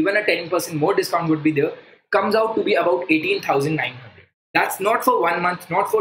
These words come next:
two months, it's for complete two years, right? तो एक बार आपने ज्वाइन कर लिया, तो भले ही आप निकल, मतलब, क्रैक करके ही निकलोगे,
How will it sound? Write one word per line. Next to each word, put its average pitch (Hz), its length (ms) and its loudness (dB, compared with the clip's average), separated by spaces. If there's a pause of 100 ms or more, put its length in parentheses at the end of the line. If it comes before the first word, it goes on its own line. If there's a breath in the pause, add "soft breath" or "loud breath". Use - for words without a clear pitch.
two 160 160 2
months, 156 260 -2
it's - 160 -8
for 190 160 0
complete 156 400 -2
two 175 240 2
years, 151 320 0 (460)
right? 175 340 -2 (200)
तो 180 260 -4
एक 180 180 2
बार 240 120 2
आपने 214 260 -2
ज्वाइन 165 240 0
कर 151 140 2
लिया, 196 300 0
तो 208 120 0
भले 156 200 0
ही 190 100 0
आप 180 260 0
निकल, 170 360 -2
मतलब, 151 180 -2
क्रैक 139 340 0
करके 147 240 0
ही 160 60 0
निकलोगे, 131 420 -4